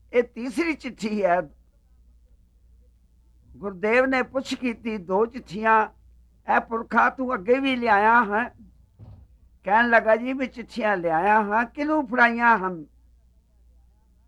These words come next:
ਪ੍ਰਿਥੀ ਚੰਦ ਜੀ ਨੂੰ ਪਕੜਾਈਆਂ ਸਨ। ਗੁਰੂ ਸਾਹਿਬ ਜੀ ਨੇ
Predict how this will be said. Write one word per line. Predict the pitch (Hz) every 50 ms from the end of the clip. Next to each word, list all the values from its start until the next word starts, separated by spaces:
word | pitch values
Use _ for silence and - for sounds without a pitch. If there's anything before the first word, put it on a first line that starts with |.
| _ _ _ _ _ _ _ _ _ _ _ _ _ _ _
ਪ੍ਰਿਥੀ | - 277 262 - 311 311 262
ਚੰਦ | - - 247 247 247 233
ਜੀ | 208 233 233 220
ਨੂੰ | 226 220 214 185
ਪਕੜਾਈਆਂ | - 196 185 - 185 185 180 175 175 180 170
ਸਨ। | 156 - 160 143 135 131 - _ _ _ - _ _ _ _ _ _ _ _ _ _ _ _ _ _ _ _ _ _ _ _ _ _ _ _ _ _ _ _ _ _ _ _ _ _ _ _ _ _ _ _ _ _ _ _ _ _ _ _ _
ਗੁਰੂ | 127 175 220 247 254
ਸਾਹਿਬ | - - 208 208 214 220 208 180
ਜੀ | 208 214 208
ਨੇ | 208 202 196 190 180